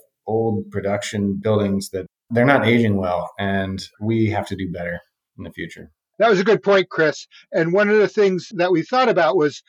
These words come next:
Speaker 2: if everybody had loved Lead for Homes or Passive House and it was twenty percent of new homes were being built under those things,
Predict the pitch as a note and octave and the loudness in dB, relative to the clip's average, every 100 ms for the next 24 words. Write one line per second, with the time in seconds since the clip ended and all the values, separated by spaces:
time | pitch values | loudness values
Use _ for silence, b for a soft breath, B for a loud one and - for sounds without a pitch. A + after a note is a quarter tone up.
0 | b b G#3 - A3+ A#3+ A3 G3 F3 D#3 | b b -6 -2 0 2 4 4 4 4
1 | E3+ F#3 D#3+ C#3 F3 F3+ - D#3+ D#3 F3+ | 4 4 4 0 2 2 2 2 4 4
2 | F3 D3 C#3+ E3+ F#3 F3+ E3 D3 C3+ C#3 | 4 0 0 2 2 2 0 0 -2 -2
3 | D#3 C#3+ E3 C#3+ B2 - - F#3+ F3+ E3+ | -4 -2 -2 -2 -4 -10 -2 2 2 2
4 | E3 - F3 D3 C#3+ D3 D3+ E3 D#3+ C3+ | -2 0 0 0 0 4 6 4 2 0
5 | D3 C3 D3 A2+ E3 F3+ E3+ C3 B2+ B2+ | 0 0 -2 2 2 4 2 0 -4 -6
6 | - C#3 C3 | -6 -8 -8